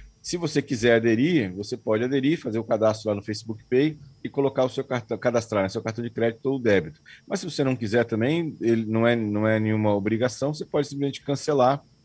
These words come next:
e não fazer essa opção, não cadastrar nada em relação a isso no, no WhatsApp.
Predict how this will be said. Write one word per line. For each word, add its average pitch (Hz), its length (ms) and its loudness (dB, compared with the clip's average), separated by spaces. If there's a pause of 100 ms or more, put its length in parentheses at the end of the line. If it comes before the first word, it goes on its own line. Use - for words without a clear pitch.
(140)
e 139 60 -4
não 143 120 0
fazer 120 340 0
essa 117 180 -2
opção, 113 440 -4
não 113 140 -2
cadastrar 113 680 0 (260)
nada 104 300 0
em - 20 -2
relação 110 380 -2
a 98 60 0
isso 101 220 -6
no, 107 300 -4
no 98 140 -6
WhatsApp. 95 420 -4